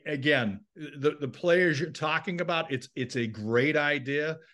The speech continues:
but typically the players you're talking about, those are the players who are available July one as free agents. Uh, they made a big stab for it here. What year? Spring of eighteen when they went out and got Rick Nash.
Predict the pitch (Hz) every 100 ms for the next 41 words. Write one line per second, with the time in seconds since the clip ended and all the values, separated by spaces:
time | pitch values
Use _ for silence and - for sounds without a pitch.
0 | _ - 123 - 139 151 143 135 120 -
1 | 131 131 131 123 120 127 131 123 135 135
2 | 135 131 135 139 _ _ _ - 117 131
3 | 135 131 127 131 127 120 120 120 120 113
4 | 117 117 113 107 107 110 107 107 110 104
5 | 110 104 101 - 113 107 104 104 104 104
6 | - _ _ _ _ 123 110 107 - 113
7 | 135 135 143 127 147 139 - 143 139 147
8 | 135 143 139 135 127 135 135 135 127 131
9 | _ _ _ _ _ _ _ _ _ 107
10 | 127 156 139 131 117 101 90 - - -
11 | 147 139 135 135 135 143 139 135 117 120
12 | 123 127 127 117 123 120 127 127 120 123
13 | 127 123 -